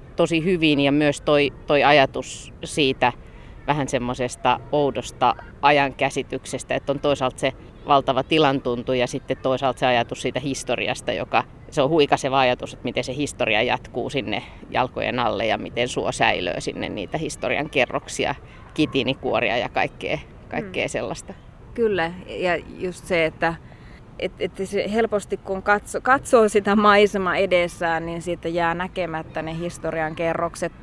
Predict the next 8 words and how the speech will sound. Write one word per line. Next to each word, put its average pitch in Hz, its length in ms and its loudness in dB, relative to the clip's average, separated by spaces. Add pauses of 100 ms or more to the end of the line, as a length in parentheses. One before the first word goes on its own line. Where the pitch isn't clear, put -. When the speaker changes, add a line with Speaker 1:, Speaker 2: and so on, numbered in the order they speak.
(120)
Speaker 2:
Sitä 190 340 0
voi 185 120 6
harjaannuttaa 185 760 4
sitä 170 200 -2
katsettaa, 160 600 -2
mutta 160 240 -10
si-, 156 260 -8
si-, 175 220 -8